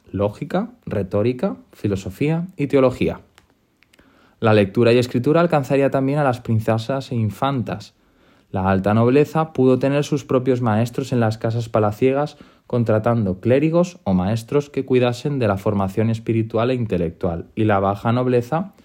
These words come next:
fue acudiendo paulatinamente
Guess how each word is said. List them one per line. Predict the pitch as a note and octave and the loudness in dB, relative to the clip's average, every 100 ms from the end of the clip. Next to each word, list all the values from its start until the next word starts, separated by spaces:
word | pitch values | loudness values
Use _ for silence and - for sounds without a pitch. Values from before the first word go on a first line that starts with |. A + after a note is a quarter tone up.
| _ _ | _ _
fue | - | -2
acudiendo | G#2+ A2 A2+ A2 G#2 F#2 - _ | 0 2 2 4 2 -2 -6 _
paulatinamente | F#2 G2 G2 G2+ A2+ C#3 D#3+ C#3+ A2+ D3+ | -4 -2 -2 -4 -4 -4 -2 -2 -2 -4